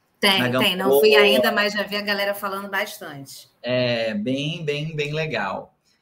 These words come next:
Speaker 2: Galera de São Paulo, tem uma exposição incrível da Adriana Varejão, na Pinacoteca. Muito legal, muito legal mesmo. E quem, não sei quem gosta de gastronomia, um restaurante que eu amo em São Paulo, que é o Mocotó,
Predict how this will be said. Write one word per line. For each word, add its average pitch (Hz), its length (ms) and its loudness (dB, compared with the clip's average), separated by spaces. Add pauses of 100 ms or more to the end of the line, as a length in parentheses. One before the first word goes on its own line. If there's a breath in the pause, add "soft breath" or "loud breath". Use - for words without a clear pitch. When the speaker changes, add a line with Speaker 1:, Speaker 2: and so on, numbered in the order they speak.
(200)
Speaker 2:
Galera 156 400 2
de 190 60 -6
São 139 300 -6
Paulo, 143 680 4
tem 151 140 -6
uma 156 100 -2
exposição 151 580 -2
incrível 143 800 -4 (440)
da 127 160 2
Adriana 131 360 0
Varejão, 131 600 2
na 175 100 0
Pinacoteca. 127 1000 -2
Muito 147 480 -6
legal, 113 440 -2
muito 123 240 -8
legal 113 320 -2
mesmo. 127 560 -8 (420 soft breath)
E 127 100 -10
quem, 190 580 -4 (540)
não 147 60 -12
sei 143 220 -2
quem - 160 -10
gosta 127 320 -2
de 113 120 -12
gastronomia, 120 960 -4
um 123 60 -4
restaurante 135 320 -4
que 185 100 -4
eu 180 100 2
amo 175 300 2
em 175 60 -6
São 156 260 -4
Paulo, 131 240 2
que - 80 -8
é 156 40 -2
o - 20 -2
Mocotó, 147 840 0